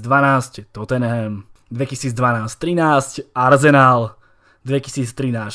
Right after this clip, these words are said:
štrnásť, Arsenal. Dvetisíc štrnásť pätnásť, United. Dvetisícpätnásť šestnásť Manchester City, dvetisícšestnásť sedemnásť Liverpool, dvetisícsedemnásť osemnásť opäť Liverpool, no a posledný ročník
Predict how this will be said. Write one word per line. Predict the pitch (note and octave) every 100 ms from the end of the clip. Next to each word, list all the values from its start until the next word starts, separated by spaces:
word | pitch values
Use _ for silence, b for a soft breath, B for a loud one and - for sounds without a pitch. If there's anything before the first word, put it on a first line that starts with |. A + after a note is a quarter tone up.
| -
štrnásť, | D#3+ D#3 C#3 B2+ - _ _ _ _
Arsenal. | A2+ C3+ C#3 D3+ C#3+ C3 A2+ G#2 B B B -
Dvetisíc | E3 G#3 A3 G3
štrnásť | - E3+ C3+ A#2+
pätnásť, | - D#3+ D#3 C#3 B2+ - - _
United. | A#2 B2+ C3 B2 A2 G#2+ - - _ _ _ _ _
Dvetisícpätnásť | B2+ C3 C3+ C3+ A#2 C3+ B2 B2+ A#2 -
šestnásť | A2+ B2 A#2 A2+
Manchester | A2 G#2+ - G#2
City, | A2 G3 E3 C#3+ - b b b -
dvetisícšestnásť | D3+ F#3+ G#3+ F#3+ - D#3+ - D3 C3 C3+
sedemnásť | B2+ A2 G2+ G#2
Liverpool, | D#3 G#3+ G3 F3 D#3 C#3+ b b b
dvetisícsedemnásť | A#2+ G3 B3+ F#3 C3 C#3+ D3 C3 A2 - D3
osemnásť | - D3 B2 A2+ - -
opäť | A#2 - G#2
Liverpool, | G#2+ B2+ D3+ C#3+ D3 A#2+ A2 b b b A#3
no | A#3
a | C3+
posledný | C#3 - E3 D3+
ročník | C#3+ C3+ C#3 B2+ A#2